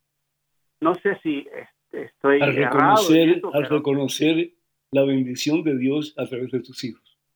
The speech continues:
Speaker 1: Exacto, exacto.
Speaker 2: Qué hermoso, Giovanni, de veras que sí, qué hermoso, sí. Recientemente tú tuviste una cirugía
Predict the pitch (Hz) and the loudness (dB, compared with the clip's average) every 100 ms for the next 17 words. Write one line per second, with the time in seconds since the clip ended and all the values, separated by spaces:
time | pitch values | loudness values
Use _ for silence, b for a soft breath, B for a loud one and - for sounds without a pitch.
0 | _ _ _ _ _ - - 147 120 _ | _ _ _ _ _ -14 -8 -6 -6 _
1 | 127 _ _ 135 139 123 _ _ _ _ | -20 _ _ -10 -6 -6 _ _ _ _
2 | _ _ _ _ _ _ _ _ _ _ | _ _ _ _ _ _ _ _ _ _
3 | _ _ _ _ _ _ _ _ _ _ | _ _ _ _ _ _ _ _ _ _
4 | _ 143 139 135 135 123 117 113 110 _ | _ -2 0 -2 -4 -6 -6 -8 -10 _
5 | _ 123 113 117 - 117 117 110 _ 123 | _ -4 -4 -6 -12 -12 -12 -16 _ -10
6 | 123 113 - _ _ _ 147 _ _ _ | -8 -10 -14 _ _ _ -20 _ _ _
7 | _ _ _ _ _ _ _ _ _ _ | _ _ _ _ _ _ _ _ _ _
8 | _ _ _ _ _ _ 147 175 208 214 | _ _ _ _ _ _ 0 0 2 0
9 | 214 202 185 175 180 180 180 185 165 165 | 0 -6 -6 -6 -6 -4 -2 -2 -2 -2
10 | 151 - 147 | -2 2 2